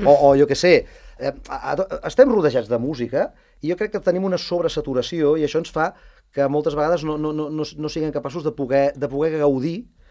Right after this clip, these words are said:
tota la música, tant la comercial com la no, eh?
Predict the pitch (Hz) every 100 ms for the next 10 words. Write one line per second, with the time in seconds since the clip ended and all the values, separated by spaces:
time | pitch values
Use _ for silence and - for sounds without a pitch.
0 | _ _ - 202 208 208 180 - - 196
1 | 247 220 196 151 226 247 214 139 165 180
2 | 139